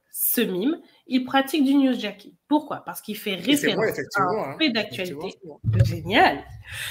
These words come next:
Speaker 1: Donc, il fait référence à un fait d'actualité. Moi-même, j'étais en train de chercher comment j'allais le réinterpréter. <laughs> Mais il fait référence à un fait d'actualité. Et ce fait d'actualité devenant viral parce qu'il attire l'attention, c'est là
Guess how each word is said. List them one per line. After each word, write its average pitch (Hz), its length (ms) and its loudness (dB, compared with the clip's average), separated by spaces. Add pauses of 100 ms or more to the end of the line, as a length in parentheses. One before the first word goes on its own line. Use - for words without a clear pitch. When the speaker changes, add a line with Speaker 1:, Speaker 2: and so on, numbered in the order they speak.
Speaker 1:
Donc, 233 220 4
il 262 100 8
fait 302 140 4
référence 269 480 2
à 196 120 2
un 180 40 -8
fait 302 160 0
d'actualité. 247 460 0
Moi-même, 262 360 6
j'étais 233 220 -2
en 233 40 -2
train 220 160 -2
de 220 60 -4
chercher 220 300 -6
comment 208 240 -6
j'allais 180 520 -6
le 175 160 -8
réinterpréter. 170 680 -10 (220)
<laughs> - 1120 8 (500)
Mais 240 260 6
il 247 140 4
fait 277 60 6
référence 277 520 4
à 208 140 2
un 196 160 0
fait 302 100 4
d'actualité. 214 800 -2 (840)
Et 311 320 6 (140)
ce 262 220 -2
fait 262 160 0
d'actualité 226 600 -2
devenant 202 480 -4
viral 240 440 0
parce - 180 -4
qu'il 202 220 -6
attire 185 260 -4
l'attention, 185 500 -4
c'est 175 180 -8
là 240 360 0